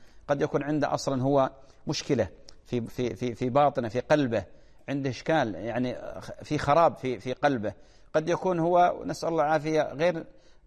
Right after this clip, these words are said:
فاهم ل-، لحقيقة الحياة ودوره. لذلك أنا،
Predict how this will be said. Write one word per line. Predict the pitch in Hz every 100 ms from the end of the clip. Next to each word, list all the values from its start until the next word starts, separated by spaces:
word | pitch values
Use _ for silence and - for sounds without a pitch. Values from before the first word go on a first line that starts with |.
| -
فاهم | - 180 170 147
ل-، | 139 135 123 127
لحقيقة | 147 - 180 151 143
الحياة | 135 143 143
ودوره. | 123 131 120
لذلك | 131 151 156 143
أنا، | 156